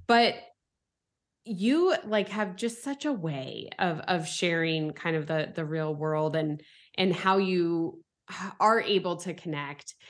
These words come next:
And I know that, like, when you went to school,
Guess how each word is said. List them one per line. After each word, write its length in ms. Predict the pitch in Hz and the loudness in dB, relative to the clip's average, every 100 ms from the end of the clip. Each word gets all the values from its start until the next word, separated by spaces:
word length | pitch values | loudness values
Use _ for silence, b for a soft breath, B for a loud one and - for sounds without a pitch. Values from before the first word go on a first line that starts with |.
| B | B
And 140 | 233 | 4
I 80 | 240 | 6
know 240 | 240 240 311 | 6 4 2
that, 220 | 320 - | 0 0
like, 180 | 208 190 - _ _ _ _ _ | -4 -6 -12 _ _ _ _ _
when 300 | 190 196 214 | -2 0 2
you 240 | 214 277 | 0 -2
went 300 | 302 269 240 214 | -2 -2 -2 -2
to 80 | |
school, 720 | 196 - 208 175 151 165 285 | -8 -6 -2 -2 0 -2 -4